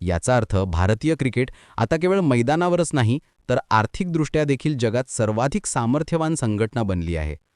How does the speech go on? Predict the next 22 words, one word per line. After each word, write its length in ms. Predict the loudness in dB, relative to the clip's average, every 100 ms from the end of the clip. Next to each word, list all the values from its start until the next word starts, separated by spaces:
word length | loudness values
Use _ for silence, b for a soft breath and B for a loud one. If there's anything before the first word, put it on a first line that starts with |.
| _ _ _ _ _ _ _ _ 4
पण 100 | 6
याचबरोबर 640 | 8 6 4 4 4 4
महिला 400 | 4 2 2 2
क्रिकेट 360 | 0 -2 -2 0
आणि 140 | 0
ज्युनियर 400 | 2 4 4 2
क्रिकेटकडे 500 | 0 -2 -2 0 -2
कमी 300 | 2 2 4
लक्ष 220 | 2 2 -2
गेल्याची 380 | 0 0 0
टीका 320 | -4 -4 0 0
देखील 280 | 0 0
वाढली 320 | 0 0 -2 -2
आहे. 180 | -4 -6 _ _ _ _ _ _ _ _ _ _ _ _ _
रोहितच्या 440 | 2 4 4 4 2
कामगिरीकडे 580 | 4 2 2 2 2 2
पाहिलं, 400 | 2 2 0 -2 -10 _ _ -4
तर 80 | 0
त्याचा 260 | 0 0
प्रवासच 540 | 0 0 2 2 0 0
प्रेरणादायी 540 | 2 2 2 2 0
आहे. 220 | 0 -2